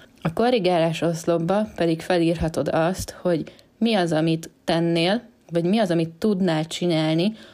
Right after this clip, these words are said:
hogyha mégis bekövetkezik egy negatív esemény,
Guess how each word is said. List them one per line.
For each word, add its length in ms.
hogyha 240
mégis 400
bekövetkezik 1000
egy 320
negatív 520
esemény, 720